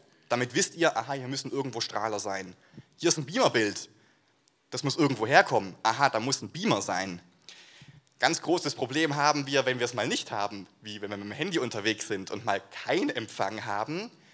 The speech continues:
dann wisst ihr, aha, es fehlt irgendwo ein Sender. Es muss ein Sender sein, damit ich Empfang habe. Eine elektromagnetische Welle braucht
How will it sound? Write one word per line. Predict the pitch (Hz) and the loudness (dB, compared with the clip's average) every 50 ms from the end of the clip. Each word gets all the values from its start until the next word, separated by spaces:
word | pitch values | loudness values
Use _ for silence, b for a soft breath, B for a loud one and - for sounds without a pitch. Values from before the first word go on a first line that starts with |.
| B B | B B
dann | - 127 123 | -4 -2 0
wisst | 170 214 - - - | 0 -2 -2 -4 -2
ihr, | 139 147 131 - | 0 0 2 2
aha, | 117 - 156 175 175 - | 0 0 0 0 0 0
es | - - | -4 -8
fehlt | - - 165 196 190 - | -8 -6 -2 -2 -2 -2
irgendwo | - 160 180 196 190 156 135 143 143 | 0 0 0 0 0 -4 -6 -6 -6
ein | 147 135 | -6 -4
Sender. | - 156 160 190 160 110 95 - - - _ _ _ | -4 -4 -2 0 0 0 -2 -2 -6 -14 _ _ _
Es | - 123 - | -8 -6 -4
muss | 131 175 220 - - - - _ - - | -2 0 -2 -2 -2 -6 -12 _ -10 -8
ein | 135 | -2
Sender | 127 143 143 151 123 120 | 0 0 0 2 0 -4
sein, | - - 135 156 147 117 | -4 -2 -4 -4 -4 -4
damit | 113 117 151 151 | -4 -6 -6 -6
ich | 151 - - | -6 -8 -8
Empfang | 110 95 - 113 110 117 107 127 | -8 -8 -8 -8 -6 -8 -8 -8
habe. | 120 120 139 113 101 92 90 B B B B B B B B B B B B B B B B B B B B B _ - | -6 -6 -4 -4 -6 -8 -10 B B B B B B B B B B B B B B B B B B B B B _ -6
Eine | - 120 123 143 | -4 -4 -2 0
elektromagnetische | 127 143 196 233 - - - 185 185 175 - 156 151 151 156 - - 127 113 | 2 2 2 2 2 0 -4 -2 -2 -2 0 0 0 0 0 -2 -6 -2 -2
Welle | 123 117 107 101 98 | -2 -2 -2 -4 -6
braucht | - - - 101 101 95 - | -6 -8 -6 -6 -6 -6 -8